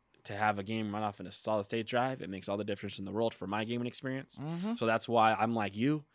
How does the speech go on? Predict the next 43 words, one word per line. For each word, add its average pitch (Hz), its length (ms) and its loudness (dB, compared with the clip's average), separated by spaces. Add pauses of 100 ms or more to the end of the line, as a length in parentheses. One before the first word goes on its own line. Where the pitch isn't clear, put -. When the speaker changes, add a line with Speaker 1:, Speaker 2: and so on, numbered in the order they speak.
(300)
Speaker 1:
I 113 120 4
want 120 240 6
either 110 160 4
the, 92 320 0
the 98 100 -2
mid-range 147 600 2
or 107 40 -2
the 87 300 -6
high-range 127 520 4
model. 139 320 2
That's 117 220 0
what 98 80 -2
I 113 140 4
want. 156 480 0
I - 20 -10
Speaker 2:
Right. 131 160 2
Speaker 1:
wouldn't 123 300 4
get 123 140 -2
the, 120 160 4 (400)
but 123 160 4
not 160 380 6
because 113 680 2 (100)
the 120 120 -8
games 120 260 2
won't 107 140 0
play 110 160 0
on 95 80 -2
an 98 100 -2
S 101 160 0
D 117 140 -2
drive. 85 360 -6
Speaker 2:
Nah. 143 260 -6 (160)
Speaker 1:
There 147 120 12
will 202 160 12
come 214 200 4
a 156 60 8
point 165 240 4
in 123 80 6
time 131 500 2 (280)
when 117 140 4
my 127 160 8
five 131 280 10
twelve 117 540 6